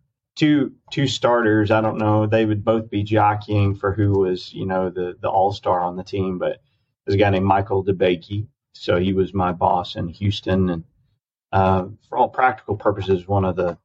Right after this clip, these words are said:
you know, the grandfathers of cardiac and vascular surgery. And then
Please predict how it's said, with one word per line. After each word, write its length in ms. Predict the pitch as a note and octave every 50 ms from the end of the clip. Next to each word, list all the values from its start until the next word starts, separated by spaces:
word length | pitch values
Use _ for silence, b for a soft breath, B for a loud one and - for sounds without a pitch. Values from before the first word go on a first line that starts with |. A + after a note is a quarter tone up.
| _ _ _ -
you 80 | G#2+
know, 180 | F#2 F2+ F2+ F2
the 260 | D#2+ E2+ E2 E2+ D#2 -
grandfathers 920 | - G#2 G2 F#2+ G2 G2 G2+ G2+ G2+ F#2+ F2 E2+ E2+ F2+ F2 F2 E2+ D#2+ F2+
of 180 | E2 - -
cardiac 600 | - - G2 F2+ E2+ E2 D#2+ D#2+ D#2 D#2 - - -
and 160 | - G#2 F#2 F2+
vascular 680 | E2 E2 E2+ E2+ - - - F#2 E2+ D#2+ D#2+ - - -
surgery. 720 | - - - F#2+ F#2 E2 E2 D#2+ D#2 D#2 E2 G#2 A#2 - _ _ _ _ _ _ _ _ _ _ _ _ _ _ _ _ _ _ _ -
And 140 | A2+ A2+
then 280 | A#2 A#2 A#2 A2+ A2+ A2